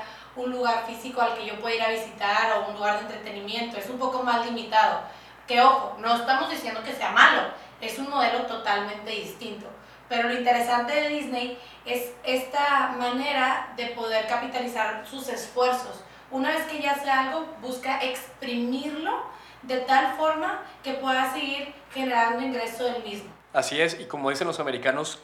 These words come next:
Speaker 2: "Content is king". El contenido es rey. Quien tiene el contenido tiene mucho poder de negociación en estas plataformas de streaming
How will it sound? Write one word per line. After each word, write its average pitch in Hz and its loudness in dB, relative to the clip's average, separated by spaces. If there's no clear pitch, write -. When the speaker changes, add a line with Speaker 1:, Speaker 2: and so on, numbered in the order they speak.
Speaker 2:
"Content 175 0
is 143 -10
king". 123 -8
El 139 -6
contenido 151 2
es 165 0
rey. 117 -2
Quien 156 -2
tiene 170 4
el 202 6
contenido 165 0
tiene 165 -2
mucho 170 -4
poder 156 2
de 160 -2
negociación 143 -2
en 127 -4
estas 123 -6
plataformas 135 -4
de 139 -2
streaming 151 -4